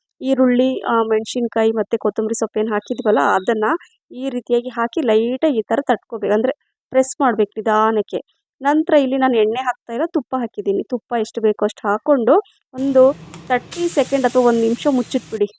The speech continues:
ನೋಡಿ, ಆಮೇಲೆ ಈ ರೀತಿಯಾಗಿ, ಆ, ಬೇರೆ ಕಡೆ, ಎರಡು ಕಡೆ ಬೇಯಿಸ್ಕೋಬೇಕು. ನಂತರ ಸ್ವಲ್ಪ ತುಪ್ಪ ಹಾಕಿ ಮತ್ತೆ ನೋಡಿ ಈ ರೀತಿಯಾಗಿ ಬೇಯಿಸ್ಕೊಂಡ್ರೆ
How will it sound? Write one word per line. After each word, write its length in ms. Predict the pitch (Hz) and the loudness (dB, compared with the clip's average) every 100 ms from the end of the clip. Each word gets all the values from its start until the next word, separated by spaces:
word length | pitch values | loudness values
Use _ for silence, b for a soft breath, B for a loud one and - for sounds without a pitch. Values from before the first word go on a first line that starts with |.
| _ _ _ 247 | _ _ _ -2
ನೋಡಿ, 220 | 240 302 | 2 4
ಆಮೇಲೆ 420 | 247 240 269 247 | 2 2 2 2
ಈ 80 | 240 | 0
ರೀತಿಯಾಗಿ, 800 | 240 - 233 214 220 277 220 - - | -2 -4 -2 -2 -2 -2 -2 -4 -4
ಆ, 220 | 226 220 214 | 0 0 4
ಬೇರೆ 240 | 220 226 | 4 4
ಕಡೆ, 220 | 233 220 208 | 2 0 2
ಎರಡು 240 | 220 254 | 4 2
ಕಡೆ 180 | - 349 | 2 2
ಬೇಯಿಸ್ಕೋಬೇಕು. 800 | 262 247 - 226 202 190 - - - | 2 2 -2 -6 -4 -6 -12 -20 -12
ನಂತರ 320 | 262 254 269 | -8 -6 -4
ಸ್ವಲ್ಪ 260 | 262 254 240 - | -2 -4 -4 -4
ತುಪ್ಪ 240 | 247 - | -4 -4
ಹಾಕಿ 360 | 285 277 - 381 | -4 -4 -4 -4
ಮತ್ತೆ 440 | 349 233 _ - 440 - _ _ _ - | -2 -4 _ -10 -8 -10 _ _ _ -4
ನೋಡಿ 180 | 254 226 | 0 2
ಈ 80 | 233 | 0
ರೀತಿಯಾಗಿ 600 | 226 - 247 247 269 240 302 _ _ _ 247 226 | -2 -4 -2 -2 -2 -4 -6 _ _ _ -6 2
ಬೇಯಿಸ್ಕೊಂಡ್ರೆ 680 | 233 240 - 254 233 269 | 4 4 -2 -4 0 2